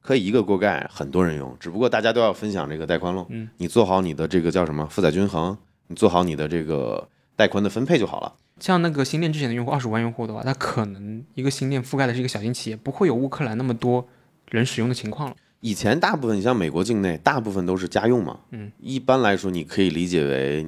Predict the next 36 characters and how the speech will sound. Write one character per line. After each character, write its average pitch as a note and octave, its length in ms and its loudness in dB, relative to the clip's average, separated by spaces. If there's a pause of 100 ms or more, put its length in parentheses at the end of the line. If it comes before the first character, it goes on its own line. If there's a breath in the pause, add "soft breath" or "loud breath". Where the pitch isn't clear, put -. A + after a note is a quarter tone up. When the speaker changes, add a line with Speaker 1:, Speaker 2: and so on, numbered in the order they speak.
Speaker 1:
我 F#2 80 0
买 F2 160 2
一 D2 60 -2
个 F2+ 100 4
锅 E2+ 120 0
盖， E2+ 320 2
可 - 100 -10
能 F2 120 0
我 E2+ 60 2
的 D#2 60 0
用 F#2 180 2
户 F#2 220 -2
就 D#2 120 -2
是 D#2+ 100 -4
一 F2 140 -4
到 E2+ 200 4
三 F2 240 -4
个， F2 160 -6 (160)
Speaker 2:
嗯。 A2+ 200 -10
Speaker 1:
平 F#2 160 -2
均。 G#2 220 4 (380)
但 G#2+ 140 -2
是 G2 60 -2
在 G#2+ 100 6
乌 G#2 100 4
克 G2+ 140 -6
兰 D#2+ 120 0
一 F#2+ 40 -2
下 F#2 160 -2
就 F#2 80 2
把 C#2 140 0
这 B1 100 -4
个 G1+ 380 -8
拉 D#2 160 0
高 D#2 160 2
了。 C#2+ 120 -2